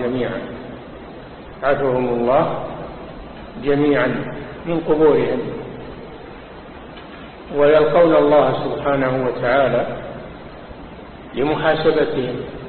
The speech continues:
مع الناس. يحلفون لأن من عاش على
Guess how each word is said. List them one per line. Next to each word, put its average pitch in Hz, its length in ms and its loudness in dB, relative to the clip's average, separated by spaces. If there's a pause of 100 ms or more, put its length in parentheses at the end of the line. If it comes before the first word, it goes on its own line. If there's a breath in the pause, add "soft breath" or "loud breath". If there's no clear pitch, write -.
(2250)
مع 151 180 2
الناس. 175 540 0 (1700)
يحلفون 185 840 2 (1900)
لأن 180 380 6
من 165 240 6
عاش 151 400 2
على 143 340 4